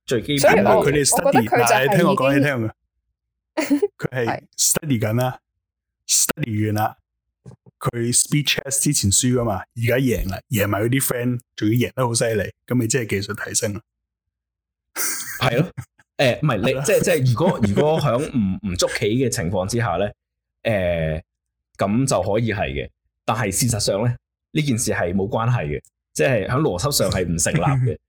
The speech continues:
Speaker 1: 即係佢，即係你可以夾硬話係咁樣，但係我覺得呢件事邏輯上本身唔成立嘅。
Speaker 2: 係啊，我，我覺得，我覺得個 rationale
Speaker 3: 個
Speaker 2: 唔係用呢個，呢個 speed chess 去 prove，去，去 prove 佢整體技術提升，而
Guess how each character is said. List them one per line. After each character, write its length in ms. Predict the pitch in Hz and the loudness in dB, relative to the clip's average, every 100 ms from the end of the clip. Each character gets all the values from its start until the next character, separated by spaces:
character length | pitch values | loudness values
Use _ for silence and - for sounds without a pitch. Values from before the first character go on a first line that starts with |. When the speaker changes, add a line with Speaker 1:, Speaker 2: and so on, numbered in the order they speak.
| _ - - | _ -16 -2
Speaker 1:
即 120 | 190 | 0
係 100 | 123 | 0
佢， 140 | - | -2
即 120 | - 196 | 0 0
係 40 | |
你 100 | 120 | 2
可 120 | 127 | 0
以 20 | 156 | 0
夾 360 | 147 110 101 113 | -2 -4 -2 0
硬 60 | |
話 260 | 131 85 87 | 0 -2 -6
係 100 | 80 | -8
咁 80 | 85 | -6
樣， 240 | 92 - | -4 -2
但 100 | 123 | 0
係 40 | 110 | 0
我 120 | 107 | 0
覺 60 | 123 | 0
得 60 | |
呢 60 | 165 | 0
件 140 | 135 | -2
事 120 | 98 98 | -2 -2
邏 100 | 80 | -2
輯 140 | 123 120 | -2 -4
上 140 | 92 | -4
本 120 | 92 | -4
身 120 | 107 | -4
唔 120 | 101 76 | -4 -6
成 140 | - | -14
立 40 | |
嘅。 120 | - - | -10 -2
Speaker 2:
係 200 | 208 214 | 2 2
啊， 20 | - | 2
我， 200 | 220 240 | 2 2
我 60 | |
覺 100 | 262 | 2
得， 80 | 262 - | -2 -4
我 80 | |
覺 80 | 240 | -4
得 80 | 302 | 0
個 60 | 311 233 | 2 2
rationale 440 | 285 269 247 233 | 0 -2 0 0
Speaker 3:
個 60 | 233 | 2
Speaker 2:
唔 120 | 170 | 0
係 100 | - | -6
用 200 | 147 151 | -12 -8
呢 100 | 175 | -4
個， 80 | 208 180 160 - _ | 0 2 2 0 _
呢 80 | 220 | -4
個 80 | 208 180 170 | 0 0 0
speed 260 | - 196 - | -4 -8 -6
chess 220 | - 190 190 | -2 -2 -2
去 220 | 196 160 - _ | -4 -4 -8 _
prove， 300 | - 214 208 208 _ _ _ _ | 0 2 4 0 _ _ _ _
去， 60 | 214 | -8
去 320 | - 185 202 190 | 0 2 2 0
prove 260 | 269 233 226 | 0 -2 -2
佢 480 | 185 147 156 165 - | -4 -6 -6 -10 -6
整 180 | 143 165 | -2 0
體 180 | 160 190 | 0 -2
技 100 | 147 | -4
術 60 | - _ | -6 _
提 120 | - | -18
升， 120 | - | -14
而 80 | 180 | -12